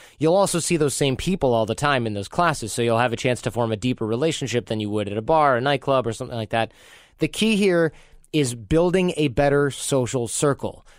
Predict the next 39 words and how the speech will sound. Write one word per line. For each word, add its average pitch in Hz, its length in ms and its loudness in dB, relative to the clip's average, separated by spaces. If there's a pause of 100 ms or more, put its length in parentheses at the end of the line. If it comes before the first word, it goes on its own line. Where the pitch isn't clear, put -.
(120)
You're 113 120 -4
not 123 380 0
just 156 200 -2
meeting 151 320 2
people 135 340 -2
to 123 100 -2
date, 104 340 -4
or 117 140 -2
you're 110 120 0
not 127 180 0
just 120 180 -4
meeting 131 340 0
people 123 480 0
at, - 180 -6
uh, 120 280 2
you 117 100 0
know, 113 140 -2
the, 110 100 -4
the 104 220 -8
bars 120 400 2
and 113 80 -2
the - 20 -4
clubs 113 300 -2
and 110 100 -6
things 113 180 -6
like 107 180 -6
that. 107 240 -2 (220)
It's - 180 -2
a 139 40 2
better 156 260 2
circle 139 540 0
all 127 180 2
around 135 320 2
with 123 140 -6
men 117 200 -2
and 131 280 -2
women 117 260 0
in 95 120 -8
it. 92 120 -14